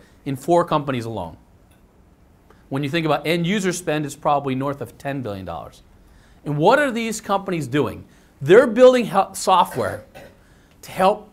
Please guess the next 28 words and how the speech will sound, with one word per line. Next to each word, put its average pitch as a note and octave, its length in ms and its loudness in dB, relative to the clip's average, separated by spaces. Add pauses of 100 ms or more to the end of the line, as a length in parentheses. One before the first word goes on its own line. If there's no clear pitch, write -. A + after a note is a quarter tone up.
(260)
engineers D#3 720 -4 (540)
make D3+ 280 0
mistakes - 800 -4 (520)
on C3 160 -6
the B2+ 60 -4
screen A#2+ 720 -6 (420)
and A2+ 160 -10
not A#2+ 200 -6
with A#2+ 160 -10
the G#2+ 100 -12
end A2 160 -12
product. - 500 -14 (800)
And D3 120 -4
that's G3 240 0
the G#3+ 100 -4
key G#3 340 -2
insight, B2 480 -4 (380)
is C3 180 -6
that D3 200 2
allowing D3+ 600 4
people F#3+ 360 -8
to B2+ 80 -10
prototype F3+ 640 -4 (400)
and, B2+ 300 -6
in C3+ 100 -4
a A#2 80 -4
digital G3+ 480 -2
format, E3 500 -2